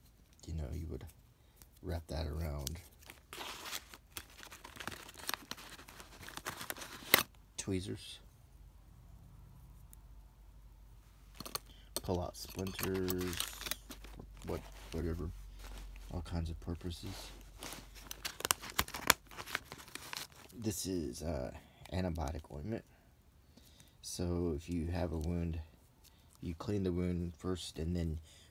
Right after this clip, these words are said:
put this on to, um, reduce the chances of infection.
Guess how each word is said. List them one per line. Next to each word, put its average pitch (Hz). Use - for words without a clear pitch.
put -
this 95
on 87
to, 85
um, 78
reduce 90
the 76
chances 80
of 65
infection. 78